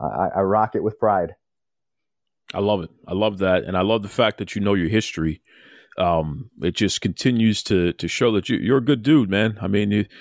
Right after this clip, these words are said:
Speaker 2: you know, with, with Standing Eight, using your personal experiences in life and, and the experience of your mom and, and weaving that into your project, it's just,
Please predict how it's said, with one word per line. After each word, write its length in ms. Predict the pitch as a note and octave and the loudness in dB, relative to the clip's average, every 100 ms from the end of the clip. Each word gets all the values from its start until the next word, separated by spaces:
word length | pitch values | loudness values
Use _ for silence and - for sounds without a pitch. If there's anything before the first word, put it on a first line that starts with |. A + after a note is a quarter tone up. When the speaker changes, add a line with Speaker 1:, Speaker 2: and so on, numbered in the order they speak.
| - - - - | -20 -20 -14 0
Speaker 2:
you 100 | G#2+ | 2
know, 160 | G#2 | 4
with, 180 | B2 G#2+ | 4 2
with 160 | F#2+ G2 | 2 0
Standing 480 | - B2+ B2+ A#2 | 0 0 0 0
Eight, 260 | - G#2 C3 | 0 0 0
using 400 | G2+ A#2 G#2+ A2+ | 2 2 2 2
your 100 | G2+ | 0
personal 500 | - A2+ - A2+ G#2 | 2 0 0 0 0
experiences 640 | - - A2+ A2 - A2 | 0 -2 0 0 -2 -2
in 160 | G2 F#2 | 0 0
life 340 | F#2 A#2 C3+ | 2 0 -2
and, 240 | F#2+ F2 D#2 | -4 -2 -2
and 140 | F2 | -2
the 40 | E2+ | -4
experience 400 | - A2+ G#2 - | -2 -2 0 0
of 60 | |
your 80 | F2+ | 0
mom 460 | F2+ F#2 G2 A#2+ A2 | 2 2 2 0 -2
and, 180 | E2 | -4
and 240 | D#2 F2 F2 | -4 -4 2
weaving 280 | G#2 G#2+ G#2 | 2 2 0
that 180 | F#2+ | 0
into 200 | G2 F#2 | 0 -2
your 80 | G#2 | -4
project, 640 | - G2 F#2 F#2+ G#2+ - | -2 0 0 2 -2 -2
it's 140 | D#2+ - | -12 -4
just, 320 | G#2 - - | -4 -4 -10